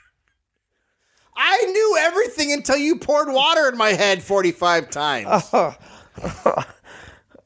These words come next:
Speaker 1: So Jim and Bruce's methods actually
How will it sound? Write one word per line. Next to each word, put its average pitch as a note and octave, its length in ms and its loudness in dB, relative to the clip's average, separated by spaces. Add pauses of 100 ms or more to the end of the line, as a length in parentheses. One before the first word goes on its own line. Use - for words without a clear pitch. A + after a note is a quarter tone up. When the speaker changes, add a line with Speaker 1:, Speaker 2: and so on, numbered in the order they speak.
(680)
Speaker 1:
So F#3+ 220 2
Jim G#3 260 2
and C4 140 2
Bruce's D#3+ 560 2
methods C3+ 760 -2 (520)
actually G#3 680 -2